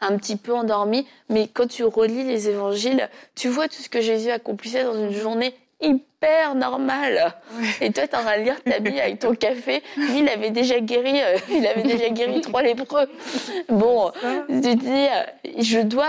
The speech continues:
Speaker 1: aspirer à cette vie-là.
Speaker 2: Amen.
Speaker 1: C'est ça mon modèle. »
Speaker 2: Ouais, c'est ça le modèle. Et quand tu parlais, Annabelle, je réalisais dans ce que tu disais qu'en fait,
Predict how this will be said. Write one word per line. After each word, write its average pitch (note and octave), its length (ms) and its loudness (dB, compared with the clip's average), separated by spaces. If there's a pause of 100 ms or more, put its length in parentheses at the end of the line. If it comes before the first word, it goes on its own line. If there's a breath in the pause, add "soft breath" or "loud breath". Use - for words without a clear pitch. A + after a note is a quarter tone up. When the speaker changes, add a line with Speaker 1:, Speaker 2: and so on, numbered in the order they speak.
(140)
Speaker 1:
aspirer A#3+ 540 0
à A3 140 -8
cette A3 260 0
vie-là. G#3+ 400 -2 (160 loud breath)
Speaker 2:
Amen. G3+ 180 -14
Speaker 1:
C'est A3 100 2
ça B3+ 280 -2
mon B3 200 -4
modèle. » G3+ 520 -4 (100)
Speaker 2:
Ouais, G#3 200 -6
c'est G3+ 120 -12
ça A3 220 -4
le G#3+ 120 2
modèle. G3 440 -2 (100)
Et F#3 320 0
quand A3 160 -6
tu A3 180 -12
parlais, F#3+ 260 0
Annabelle, G3 400 -2
je G3 100 -6
réalisais F#3 560 -4
dans F3+ 140 -10
ce - 80 -20
que - 60 -4
tu - 120 -10
disais F#3+ 240 -4
qu'en F3+ 300 -12
fait, G3+ 280 -4